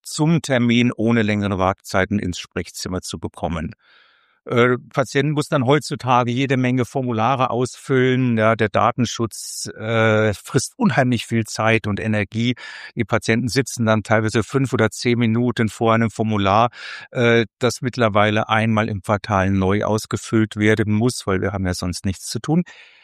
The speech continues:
Ähm, und dann versuchen wir, also das habe ich schon vorher in der Praxis immer versucht und meistens ist es mir gelungen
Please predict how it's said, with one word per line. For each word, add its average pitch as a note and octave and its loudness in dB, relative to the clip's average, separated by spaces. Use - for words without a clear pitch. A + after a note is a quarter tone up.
Ähm, C3+ 2
und B2+ 2
dann B2+ 2
versuchen C#3+ -2
wir, C3 2
also A#2 2
das A2+ -4
habe C3 0
ich B2 -4
schon A#2+ -4
vorher B2+ 2
in A#2 2
der A2 2
Praxis A2 -6
immer A#2+ 2
versucht A2+ -2
und G#2 -2
meistens A2+ 0
ist A2 -8
es G#2+ -4
mir G#2+ 2
gelungen A#2+ 4